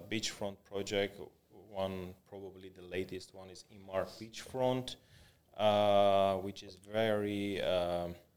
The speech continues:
conveniently located between Dubai Marina and Palm Jumeirah, and, uh, a very unique project where, uh, all the buildings are right on the beach.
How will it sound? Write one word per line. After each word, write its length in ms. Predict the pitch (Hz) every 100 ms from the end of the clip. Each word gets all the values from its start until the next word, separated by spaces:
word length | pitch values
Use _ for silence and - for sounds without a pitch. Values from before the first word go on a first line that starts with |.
| _ _ _ _ _ _ _
conveniently 800 | 117 104 107 117 117 104 - 95
located 680 | 92 90 - 104 104 98
between 360 | 101 87 - 92
Dubai 340 | 92 90 104 107
Marina 560 | 104 110 113 113 113 -
and 320 | 123 120 117
Palm 260 | - 95 98
Jumeirah, 640 | 98 87 87 98 113 117 117 - _ _ _ - 95
and, 340 | 95 92 92 92
uh, 800 | 92 90 90 90 87 87 85 87 85 - 107
a 100 | 107
very 280 | 131 135
unique 420 | 113 113 113 110 -
project 580 | - 104 101 98 101
where, 220 | 95 92 90 90
uh, 260 | 85 87 80
all 220 | - 107 101
the 80 | 98
buildings 540 | 90 95 95 92 - -
are 160 | 98 90 92
right 200 | 95 92
on 160 | 92
the 80 | 90
beach. 440 | 82 90 117 117